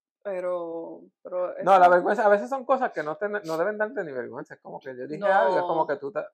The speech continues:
Speaker 2: ¡ah! Enseguida me das un codazo, me das un puño, una
Speaker 1: Porque
Speaker 2: patada.
Speaker 1: son cosas que tú, que uno no dice.
Speaker 2: Bueno, pero es que si, si, oh, si me la ponen ahí, yo tengo que decirlo. Es como que eso tiene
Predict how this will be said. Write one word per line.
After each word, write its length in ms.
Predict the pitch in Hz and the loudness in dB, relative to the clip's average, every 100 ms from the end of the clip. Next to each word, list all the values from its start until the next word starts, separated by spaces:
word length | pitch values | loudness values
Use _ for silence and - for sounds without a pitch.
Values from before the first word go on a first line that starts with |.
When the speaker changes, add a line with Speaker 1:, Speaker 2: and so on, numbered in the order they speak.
| _ - | _ -12
Speaker 2:
¡ah! 340 | 254 285 262 _ | -8 -8 -12 _
Enseguida 320 | 139 151 139 | -10 -2 0
me 60 | 180 | 0
das 80 | 175 | -4
un 100 | 151 | -4
codazo, 600 | 131 117 107 180 - 139 | -2 0 2 2 0 -10
me 100 | 117 | -10
das 140 | - | -12
un 140 | 135 - | -14 -20
puño, 480 | _ 127 180 170 143 | _ -12 -10 -10 -10
una 100 | 131 | -2
Speaker 1:
Porque 240 | 247 262 277 | 0 2 0
Speaker 2:
patada. 200 | - - | 2 0
Speaker 1:
son 60 | 247 | 0
cosas 280 | 240 285 - | -2 -4 -4
que 120 | 381 | -8
tú, 300 | - 233 208 - | -8 -8 -10 -8
que 100 | 208 | -6
uno 300 | 175 160 156 | -6 -6 -6
no 180 | 156 156 | -6 -6
dice. 540 | 302 285 277 294 302 320 370 427 _ _ _ _ _ _ _ _ _ _ _ | -6 -6 -8 -4 0 2 0 -6 _ _ _ _ _ _ _ _ _ _ _
Speaker 2:
Bueno, 240 | 139 185 285 | -2 0 4
pero 100 | 220 | 2
es 80 | 202 | 2
que 100 | 320 | -6
si, 300 | 226 208 165 | -6 -10 -8
si, 340 | 214 196 - _ - | -8 -8 -10 _ -6
oh, 160 | 185 - | -4 -4
si 160 | - 220 | -4 2
me 100 | 190 | 8
la 160 | 180 - | 8 10
ponen 300 | 170 240 269 | 6 4 4
ahí, 420 | 170 151 294 254 | 4 2 0 2
yo 120 | 180 | 4
tengo 180 | 202 196 | 6 6
que 80 | 220 | 6
decirlo. 540 | 202 - 131 285 - | 4 2 -2 0 0
Es 80 | - | -2
como 240 | 196 196 | -2 2
que 60 | 185 | 2
eso 160 | 185 185 | 2 2
tiene 140 | 196 | 2